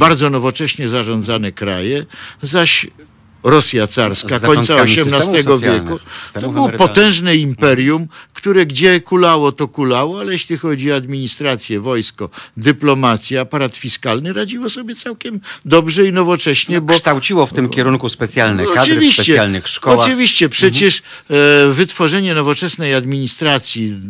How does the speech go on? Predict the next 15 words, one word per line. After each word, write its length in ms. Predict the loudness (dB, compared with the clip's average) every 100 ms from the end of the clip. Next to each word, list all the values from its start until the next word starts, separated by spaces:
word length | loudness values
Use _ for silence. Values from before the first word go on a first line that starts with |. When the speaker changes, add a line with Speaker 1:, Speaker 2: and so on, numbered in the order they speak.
| -16 -18
Speaker 1:
właściwej 640 | -4 -2 -2 -4 -2 -2
państwu, 540 | -2 -4 -6 -8 -10 -10 -14 -18 -12
e, 120 | -6
absolutnemu 880 | -4 -2 2 2 2 -2 0 0 0
w 60 | 0
Rosji 320 | -2 0 -2
zaczęło 480 | -2 -2 -2 -2 0
się 220 | 0 -2
za, 300 | 0 0 0 -6 -18 -8
e, 280 | 0 4 2
cara 380 | 2 2 2 0
Piotra 640 | 2 2 2 -2 -2 -2
i 140 | -2 -2
to 120 | 2
jest 200 | 0